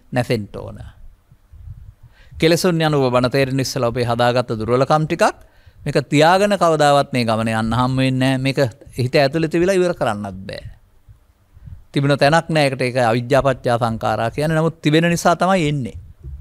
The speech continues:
තිබෙන තුරු එනවා. නැති දවසට එන්නේ නැති බව තේරෙයි. ඒ ඇවිදින් එකතු වුණොත් ආපහු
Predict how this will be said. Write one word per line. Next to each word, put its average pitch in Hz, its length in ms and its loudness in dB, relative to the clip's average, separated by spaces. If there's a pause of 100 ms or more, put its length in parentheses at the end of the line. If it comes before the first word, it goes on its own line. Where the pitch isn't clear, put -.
(1300)
තිබෙන 180 280 2
තුරු 247 220 2
එනවා. 156 220 -2 (2250)
නැති 135 240 -2
දවසට 147 400 2 (480)
එන්නේ 135 220 -2
නැති 135 180 -6
බව 123 200 -2
තේරෙයි. 101 420 -16 (1080)
ඒ 156 200 2
ඇවිදින් 170 440 2
එකතු 180 260 0
වුණොත් 226 320 2
ආපහු 143 540 2